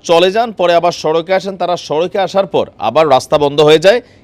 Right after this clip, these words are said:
এভাবেই চলছে, ফলে যানজট তৈরি হচ্ছে। আমরা সতর্ক আছি, পুলিশ আছে। মঙ্গলবার বিকেলে কেন্দ্রীয় ছাত্রদল ঢাকা কলেজ শাখার ছয়ত্রিশ সদস্য বিশিষ্ট আহ্বায়ক কমিটি ঘোষণা করে। আর এখানে আমরা যদি দেখি যে, আহ, পঁয়তাল্লিশ দিনের মধ্যে পূর্ণাঙ্গ কমিটি গঠনের একটা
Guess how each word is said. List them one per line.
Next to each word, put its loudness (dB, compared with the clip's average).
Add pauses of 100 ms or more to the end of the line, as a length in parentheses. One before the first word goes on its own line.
(120)
এভাবেই 2
চলছে, 0
ফলে 0
যানজট -4
তৈরি 2
হচ্ছে। -2
আমরা 0
সতর্ক -2
আছি, 0 (320)
পুলিশ 0
আছে। -4 (880)
মঙ্গলবার 2
বিকেলে 0
কেন্দ্রীয় -4
ছাত্রদল -4
ঢাকা -6
কলেজ -4
শাখার -2 (120)
ছয়ত্রিশ -2
সদস্য -2
বিশিষ্ট -6
আহ্বায়ক 0
কমিটি -4
ঘোষণা -4
করে। -10 (580)
আর 6
এখানে -6
আমরা -2
যদি -2
দেখি -6
যে, -2 (120)
আহ, 0 (340)
পঁয়তাল্লিশ -2
দিনের -4
মধ্যে -4
পূর্ণাঙ্গ -4
কমিটি -6
গঠনের -2
একটা -2